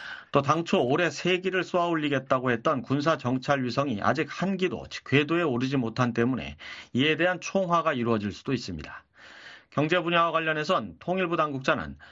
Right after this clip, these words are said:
아, 김 위원장이 직접 연말 전원회의 계기 지방발전 이십 승 십 정책 총화와 수혜 복구 완공을 지시했기 때문에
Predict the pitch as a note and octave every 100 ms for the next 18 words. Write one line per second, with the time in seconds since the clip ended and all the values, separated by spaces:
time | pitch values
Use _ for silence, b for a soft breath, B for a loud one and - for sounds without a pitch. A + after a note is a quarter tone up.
0 | B B - A#2+ D#3 E3 D#3 D#3+ F3 -
1 | C#3 F3 - - A#2 D3 E3 C3+ A2+ C3+
2 | D#3 D3 D3 D3 C3 C#3 D3 F2+ B B
3 | - C#3+ D#3+ D3 D3 E3+ B2 C3 C#3+ -
4 | D3+ B2 F3 - - B2+ C#3 - E3 -
5 | - E3 D#3 C3 D2+ D2 B B - F3
6 | F3 C#3 C3+ C3+ E3 F#2+ A#2+ C#3 D3+ E3+
7 | C#3 B2 C3 C3 G#2+ A#2 A#2 C#2+